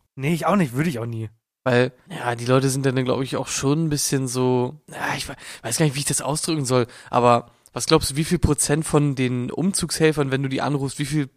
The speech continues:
Speaker 2: Prozent davon machen einen ordentlichen Job? So, ich gl-, sag zwei oder so. Und der Rest sind irgendwelche komischen, äh, Dudes, die halt Scheiß geben auf deine Sachen, äh, und d-, d-, deine Schränke immer komplett gegen alle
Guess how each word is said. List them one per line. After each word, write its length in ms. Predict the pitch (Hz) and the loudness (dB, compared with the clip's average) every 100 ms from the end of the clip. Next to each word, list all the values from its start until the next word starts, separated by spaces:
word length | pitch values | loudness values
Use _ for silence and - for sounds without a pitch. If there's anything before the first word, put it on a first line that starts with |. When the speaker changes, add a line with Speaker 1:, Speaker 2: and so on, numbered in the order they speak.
| _ | _
Speaker 2:
Prozent 500 | - 135 - 143 156 | -10 -6 -4 -2 0
davon 380 | 143 - 135 131 | 0 0 0 0
machen 200 | 123 139 | -2 -2
einen 100 | 131 | -2
ordentlichen 680 | - 139 139 131 131 123 120 _ | 0 0 0 -4 -2 -4 -6 _
Job? 320 | - 143 147 - | -4 -2 -2 -4
So, 200 | - 123 | -4 -4
ich 100 | - | -6
gl-, 160 | 131 | -10
sag 260 | - - - _ _ _ - | -8 -10 -10 _ _ _ -4
zwei 540 | - 117 139 165 123 | -2 0 2 4 2
oder 200 | 135 120 | -2 -4
so. 200 | 113 113 - - - - | -4 -6 -8 -20 -20 -12
Und 100 | 135 | -2
der 120 | 123 117 | 0 2
Rest 240 | 135 - | 0 0
sind 200 | 131 139 | -2 0
irgendwelche 380 | 135 135 123 135 | 0 2 0 -2
komischen, 580 | - 143 139 - 135 123 - - - - | -2 0 0 -2 -2 -4 -10 -20 -20 -4
äh, 200 | 123 120 | 0 2
Dudes, 400 | 143 156 - - | 2 0 0 0
die 140 | 139 | 4
halt 240 | 131 123 - _ _ | 4 4 -2 _ _
Scheiß 380 | - - 147 160 | -4 2 2 2
geben 280 | - 123 123 | 2 2 2
auf 120 | 123 | 0
deine 260 | - 113 113 | 0 0 0
Sachen, 360 | 117 - 160 196 - - _ _ _ | -2 -2 -2 -4 -8 -20 _ _ _
äh, 440 | - 123 120 117 120 - _ _ - | -2 0 2 2 -2 -6 _ _ 0
und 680 | 131 123 127 120 117 - - - | 4 6 4 2 -4 -8 -16 -18
d-, 40 | - | -18
d-, 40 | - - | -18 -8
deine 240 | 123 117 | -4 -2
Schränke 340 | - 143 147 143 | 0 0 2 0
immer 240 | 127 120 | 2 0
komplett 380 | - 120 135 - | -2 -2 -2 0
gegen 220 | 131 127 | -2 0
alle 360 | 120 127 127 | 2 4 2